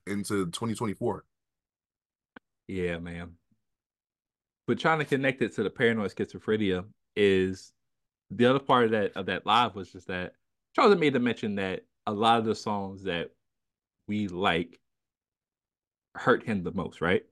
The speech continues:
Speaker 2: Or, like, it hurt him to record the most and stuff like that, or vice versa. The songs that y'all might not like, I might have put the most, you know, energy or, like, effort or whatever, how you wanna say into those, right?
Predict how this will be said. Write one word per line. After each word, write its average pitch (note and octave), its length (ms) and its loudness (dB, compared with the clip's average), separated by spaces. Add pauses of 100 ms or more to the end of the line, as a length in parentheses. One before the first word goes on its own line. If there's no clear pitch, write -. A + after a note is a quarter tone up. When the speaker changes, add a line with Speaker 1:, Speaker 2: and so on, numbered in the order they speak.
(180)
Speaker 2:
Or, F#2+ 120 2
like, F2 240 2 (380)
it F#2 180 2
hurt G#2 160 6
him G#2 160 2
to G#2 80 -4
record F#2+ 420 2
the F2+ 80 -4
most E2+ 280 -6
and F2 80 -6
stuff F2 160 -4
like E2+ 160 -2
that, F#2 240 2
or F2+ 160 -2
vice G2 240 0
versa. G2 400 -4 (340)
The F#2 80 -12
songs G2+ 200 2
that F2+ 140 -2
y'all G2 160 4
might F#2+ 200 -2
not F2+ 160 -4
like, G2+ 200 2
I F2 120 0
might F2 200 -2
have F2 100 -6
put - 200 -12
the E2 80 -12
most, E2+ 320 -6 (320)
you A#2 80 2
know, F#2+ 200 2
energy C3 300 2
or, G2+ 200 6
like, F#2+ 180 2
effort A2+ 280 2
or G#2 60 0
whatever, C#3+ 380 4
how B2 120 4
you A#2 120 0
wanna G#2 180 -6
say G2 200 -4
into F#2+ 380 -10
those, E2 200 -14
right? F2+ 200 -4